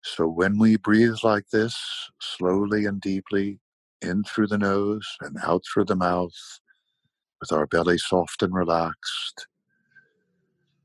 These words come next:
we're quieting our body, calming our mind and the fight or flight response. We're enhancing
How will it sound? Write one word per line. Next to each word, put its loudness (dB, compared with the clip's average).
we're 4
quieting 4
our -2
body, -2
calming 0
our -2
mind -6
and -8
the -6
fight -4
or -10
flight -4
response. -12
We're 2
enhancing -4